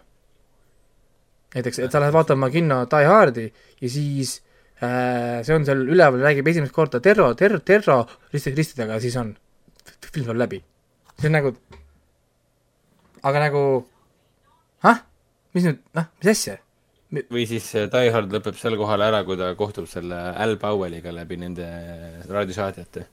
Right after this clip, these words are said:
Speaker 2: "Ma tulen sulle nüüd appi, End Cadis." Järgmises osas me näeme edasi, mis edasi.
Speaker 1: No jah, ja siis ongi, siis sa lähed koju, aga, hah,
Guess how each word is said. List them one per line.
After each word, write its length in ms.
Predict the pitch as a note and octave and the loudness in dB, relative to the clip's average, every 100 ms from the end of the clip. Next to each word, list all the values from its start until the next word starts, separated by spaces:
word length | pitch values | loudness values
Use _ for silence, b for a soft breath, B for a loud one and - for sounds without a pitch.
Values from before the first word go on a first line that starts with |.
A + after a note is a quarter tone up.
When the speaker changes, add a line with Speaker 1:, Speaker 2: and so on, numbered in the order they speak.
| b b b _ - | b b b _ -8
Speaker 2:
"Ma 80 | A#2 | -2
tulen 240 | C3 A#2 | 0 0
sulle 220 | G#2 G2+ | -2 -4
nüüd 80 | G#2+ | -2
appi, 300 | A#2+ - F2 D#2+ G2 | -4 -6 -16 -14 -12
End 140 | G2 F2+ | -12 -10
Cadis." 380 | F#2+ F2 F2 - | -10 -10 -14 -14
Järgmises 240 | G2 F#2+ F#2 | -10 -10 -10
osas 160 | F#2 F2+ | -10 -12
me 80 | F#2+ | -12
näeme 220 | F2+ F2+ | -12 -10
edasi, 180 | F2+ F2 | -12 -12
mis 100 | F2 | -14
edasi. 160 | F2+ - | -12 -6
Speaker 1:
No 80 | D#3 | -2
jah, 220 | E3+ G3+ | 4 4
ja 80 | D3 | 4
siis 140 | D3 F#3+ | 4 4
ongi, 220 | A3 C3 | 6 4
siis 140 | B2+ D#3 | 2 0
sa 80 | |
lähed 160 | D#3+ D3 | 0 2
koju, 160 | F#3 E3+ D3+ | 2 2 0
aga, 200 | C#3 C3+ A#2+ A2+ | 0 0 0 -2
hah, 160 | F#3 | -4